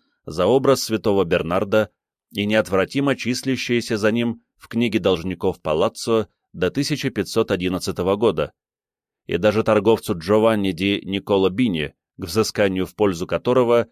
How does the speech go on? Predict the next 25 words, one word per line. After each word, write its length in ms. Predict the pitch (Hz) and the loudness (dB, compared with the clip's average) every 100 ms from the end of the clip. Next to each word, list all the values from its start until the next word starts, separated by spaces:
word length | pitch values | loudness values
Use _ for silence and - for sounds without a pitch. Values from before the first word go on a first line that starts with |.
| _ | _
суммы 420 | - - 113 135 | -14 -2 0 2
в 60 | 127 | 0
три 180 | - 98 | -2 -4
флорина, 600 | - 85 85 104 117 113 _ | 0 0 0 -2 -4 -6 _
девятнадцать 680 | 85 101 98 92 90 85 - | -6 -2 -2 0 -2 -2 -6
сольди 500 | - 110 117 120 113 _ _ - | 0 0 2 0 -2 _ _ -6
и 140 | 147 | -6
четыре 360 | 147 123 110 101 | -4 0 0 0
денаро, 520 | 90 85 107 123 120 _ _ _ _ _ | -2 0 2 2 0 _ _ _ _ _
торговый 520 | - 87 78 87 78 80 | -2 -2 2 0 0 -4
суд 380 | - 127 - _ _ | -2 -2 -4 _ _
четвёртого 680 | - 107 101 101 92 87 87 | -8 -8 0 0 0 0 0
апреля 360 | 85 92 85 78 | 0 0 0 -2
тысяча 480 | 104 92 90 92 | -4 -6 -6 -6
четыреста 500 | 80 90 98 87 - | -6 -4 -4 -4 -4
восемьдесят 580 | 87 85 87 82 - 82 | -4 -4 -6 -8 -6 -6
первого 400 | 90 82 78 78 | -2 -2 -2 -4
года 420 | 73 113 117 110 - _ _ | 0 0 2 0 -4 _ _
приговорил 500 | - 98 113 127 147 | -6 -2 2 2 0
художника 760 | 135 123 120 120 110 - 104 - | -2 -2 0 0 -2 -2 0 0
Леонардо 640 | - 101 101 101 95 80 87 | -2 0 0 0 -2 -2 -4
ди 140 | 85 | -4
Сарпьеро 520 | - 92 - 92 87 | -4 -4 -2 -2 0
да 140 | 80 80 | -2 -2
Винчи 520 | 117 123 123 120 | -4 -4 -4 -4